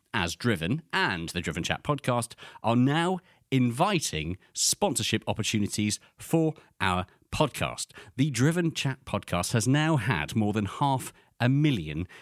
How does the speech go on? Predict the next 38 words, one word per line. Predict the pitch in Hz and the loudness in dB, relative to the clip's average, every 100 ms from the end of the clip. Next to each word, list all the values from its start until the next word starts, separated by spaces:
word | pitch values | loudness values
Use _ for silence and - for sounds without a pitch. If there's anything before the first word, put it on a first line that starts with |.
| _ - | _ -2
independent | 117 104 - 101 95 87 - _ | -2 -2 -4 -2 -2 -4 -10 _
downloads. | - 143 113 80 65 - | -2 0 0 -2 -4 -4
We | 110 | -2
have | 117 | 0
listeners | 135 139 - 101 | 0 0 -2 -2
in | 123 117 - _ - | -2 -4 -6 _ -8
all | 156 151 139 - _ | -2 0 -2 -4 _
corners | - 160 151 101 85 - | -8 -4 -2 -2 -2 -4
of | 95 110 | -8 -8
the | |
world, | 117 120 73 - | -4 -4 -4 -8
but | 117 | -4
the | |
majority | 127 120 202 202 110 | -4 -2 -2 -2 -4
of | 95 | -2
them | 98 95 - - - | -2 -4 -10 -16 -2
are | 127 139 - | -2 -2 -8
here, | - 226 98 - - - | -6 -2 0 -2 -10 -6
right | 214 196 - | -4 -4 -4
here | - 80 71 - - - | -4 -2 -4 -8 -16 -8
in | - | -4
the | 87 | -4
U | 82 | -4
K. | - - 80 65 | -4 -2 -2 -2
And | 85 | -2
the | |
reason | 120 95 | 0 0
I | 87 | 0
say | - 80 | 0 0
right | 90 87 | -2 -4
here | - 196 120 104 - - | -2 0 2 0 -4 -6
is | 143 127 | -4 -2
because | 135 135 107 | 0 0 0
that's | 127 - | -2 0
where | 107 101 95 - - - _ | 0 2 0 -4 -20 -20 _
I'm | 92 92 90 82 | -2 0 0 -4
recording | 82 - 85 78 78 76 78 | -8 -4 -4 -2 -6 -6 -4
this | 78 - - | -4 -2 -2